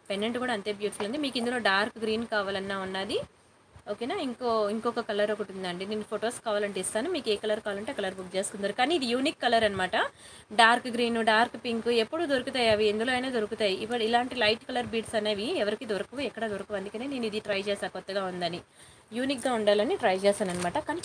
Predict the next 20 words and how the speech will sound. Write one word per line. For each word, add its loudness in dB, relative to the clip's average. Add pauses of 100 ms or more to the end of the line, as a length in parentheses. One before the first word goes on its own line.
చాలా -2
బాగుంది. -4
నిజంగానే 0
రెండు -2
కళ్ళు 0
సరిపోవట్లేదు. -6
అంత -8
బ్యూటిఫుల్ -4
ఉంది. -8
నా -2
హ్యాండ్‌లోని 0
ఇంత -4
మెరిసిపోతుందంటే -4 (500)
ఇంక -2
బయట 4
ఎలా 4
ఉంటుందో -2
చూసుకోండి. -2
నేను 0
ఎంత, -8